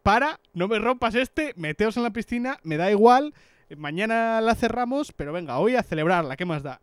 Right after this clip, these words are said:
Bueno, abrieron los candados de la piscina y ahí nos ves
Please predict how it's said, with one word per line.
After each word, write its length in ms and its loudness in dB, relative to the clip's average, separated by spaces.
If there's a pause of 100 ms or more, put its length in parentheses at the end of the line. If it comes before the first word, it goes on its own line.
Bueno, 260 -16 (640)
abrieron 500 0
los 140 0
candados 320 0
de 60 0
la 100 0
piscina 500 -4
y 140 -8
ahí 200 -2
nos 220 -2
ves 320 0